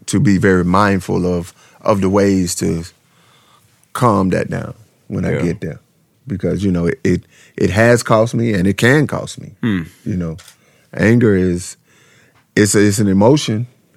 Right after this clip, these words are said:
Speaker 1: and that we definitely should have and, and process if that's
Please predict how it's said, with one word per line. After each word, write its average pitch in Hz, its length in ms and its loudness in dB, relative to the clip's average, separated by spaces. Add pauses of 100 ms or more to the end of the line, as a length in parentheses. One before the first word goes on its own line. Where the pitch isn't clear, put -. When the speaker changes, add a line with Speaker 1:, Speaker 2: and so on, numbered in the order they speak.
(140)
Speaker 1:
and 98 160 2
that 98 260 0
we 104 140 2
definitely 101 400 2
should 92 240 -2
have 104 440 0
and, 87 200 -4 (360)
and 95 160 -2
process 104 480 0
if 95 100 0
that's 92 240 0